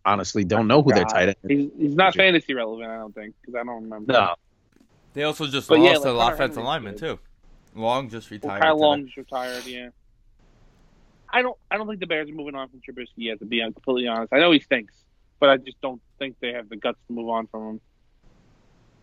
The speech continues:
Speaker 2: I, Chargers is just so weird to me. I, I can't see it. But, I mean, West Coast, I guess. Get
Speaker 1: Yeah, he's a
Speaker 2: couple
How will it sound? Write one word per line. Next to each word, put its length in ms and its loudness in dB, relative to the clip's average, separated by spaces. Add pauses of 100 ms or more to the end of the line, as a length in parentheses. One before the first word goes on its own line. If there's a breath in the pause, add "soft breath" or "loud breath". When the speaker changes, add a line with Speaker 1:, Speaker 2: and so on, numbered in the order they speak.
(120)
Speaker 2:
I, 160 0 (480)
Chargers 500 0
is 80 -12
just 240 -12
so 100 0
weird 440 0
to 80 -16
me. 180 -10
I, 80 -4
I 160 -8 (180)
can't 180 -6
see 360 -4
it. 100 -14 (720)
But, 180 4 (720)
I 20 -4
mean, 420 -4
West 260 2
Coast, 520 2
I 120 -10
guess. 380 -4 (1400)
Get 20 6
Speaker 1:
Yeah, 140 8
he's 160 6
a 40 6
Speaker 2:
couple 300 6